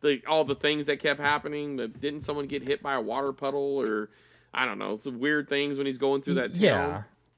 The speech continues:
Speaker 2: See, you're making me wanna s-, I, you're reminding me how much I like that movie. I, I,
Speaker 1: I
Speaker 2: I'd be
Speaker 1: think you're gonna
Speaker 2: surprised.
Speaker 1: rewatch it and feel differently about it.
Speaker 2: Okay,
Speaker 1: I,
Speaker 2: I,
Speaker 1: I'm
Speaker 2: I'll,
Speaker 1: willing
Speaker 2: I'll
Speaker 1: to
Speaker 2: accept
Speaker 1: do the
Speaker 2: that
Speaker 1: same
Speaker 2: challenge.
Speaker 1: thing. We, we can, uh, make Groundhog Day.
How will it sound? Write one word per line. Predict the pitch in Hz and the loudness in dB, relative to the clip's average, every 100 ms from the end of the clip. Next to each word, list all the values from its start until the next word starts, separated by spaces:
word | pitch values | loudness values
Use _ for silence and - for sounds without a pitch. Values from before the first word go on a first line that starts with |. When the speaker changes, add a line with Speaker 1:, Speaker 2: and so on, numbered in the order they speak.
| - _ _ | -20 _ _
Speaker 2:
See, | - - | -6 2
you're | 190 | 6
making | 190 233 196 | 6 6 6
me | |
wanna | 156 139 | 6 6
s-, | 113 - 123 | 2 -4 -8
I, | - - - - - | -8 -12 -14 -12 0
you're | 156 | 4
reminding | 156 151 226 | 6 6 8
me | 160 | 6
how | 127 131 | 4 4
much | 127 123 | 2 2
I | |
like | 104 170 - | 4 2 0
that | 95 | -2
movie. | 85 82 87 | -4 -8 -8
I, | 104 - | -6 -8
I, | - 127 | 0 4
Speaker 1:
I | 139 185 | 8 10
Speaker 2:
I'd | 269 170 | 8 8
be | |
Speaker 1:
think | 330 226 | 4 6
you're | 226 | 6
gonna | 220 185 | 6 8
Speaker 2:
surprised. | 170 180 165 131 113 107 | 10 12 12 12 12 8
Speaker 1:
rewatch | 147 | 4
it | |
and | 131 | 4
feel | 123 156 139 | 4 4 6
differently | 143 135 120 87 110 | 4 4 0 -2 -2
about | 107 110 101 | 0 0 0
it. | 101 - _ _ _ _ _ _ _ _ - 127 | -2 -6 _ _ _ _ _ _ _ _ -2 2
Speaker 2:
Okay, | 143 180 233 | 4 4 6
Speaker 1:
I, | 247 247 | 8 10
Speaker 2:
I, | |
Speaker 1:
I'm | 269 339 | 10 10
Speaker 2:
I'll, | - | 10
Speaker 1:
willing | 415 - | 10 8
Speaker 2:
I'll | |
Speaker 1:
to | 277 | 8
Speaker 2:
accept | 202 262 | 8 8
Speaker 1:
do | |
the | 240 | 10
Speaker 2:
that | - | 8
Speaker 1:
same | - | 8
Speaker 2:
challenge. | 160 151 107 | 8 6 4
Speaker 1:
thing. | 180 135 | 2 2
We, | 143 190 190 | 2 2 2
we | 202 247 | 2 2
can, | 240 311 277 | 0 0 2
uh, | 240 202 175 | 4 6 4
make | 156 190 190 - _ _ _ _ 156 | 4 4 4 -2 _ _ _ _ -6
Groundhog | 160 185 196 185 170 165 | 4 6 6 6 4 4
Day. | 160 | 2